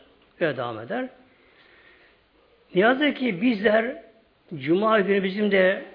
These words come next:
bayramımızdır, hafta bayramımızdır. Ne yazık ki muhteremler, yani Cuma günleri, Cuma namazına gidenlerimiz bile ancak ezan vakti okuyunca camiye gidiyor. Yani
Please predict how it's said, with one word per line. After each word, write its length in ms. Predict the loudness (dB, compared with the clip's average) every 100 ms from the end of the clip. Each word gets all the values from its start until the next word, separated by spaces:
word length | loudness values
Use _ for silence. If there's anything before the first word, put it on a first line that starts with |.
| -20 -20 -12
bayramımızdır, 720 | 0 4 4 4 4 2 0
hafta 460 | -2 -4 -2 -2
bayramımızdır. 720 | 0 0 0 -4 -8 -4 -4 -4 -8 _ _ _ _ _ _ -4
Ne 80 |
yazık 300 | -2 -2 -4
ki 60 | -4
muhteremler, 720 | -4 -4 -4 -2 -2 -2 -4 -8 -14 _ _ _ _ -10
yani 480 | -2 0 0 -2 -4
Cuma 420 | -2 2 2 2
günleri, 720 | 0 -2 0 0 -2 -4 -6 -10 -20 -20 -20 _ -14
Cuma 640 | -8 -2 0 0 0 2
namazına 500 | 2 2 0 0 -2
gidenlerimiz 1080 | -2 -4 0 2 4 2 2 2 0 -2 -2
bile 420 | 0 2 4 2 0 -14 _ _ _ _ _
ancak 400 | -4 -2 0 -2 -2
ezan 420 | 0 0 0 0 0
vakti 300 | 0 -4 -4
okuyunca 420 | -4 -2 -2 0
camiye 300 | 0 0 0
gidiyor. 320 | -2 -6 -8 -14 -20 -20 -20 -20 -20 _ _ _ _ _ -20 -20 _ _ _ _ _ _
Yani 220 | -10 -8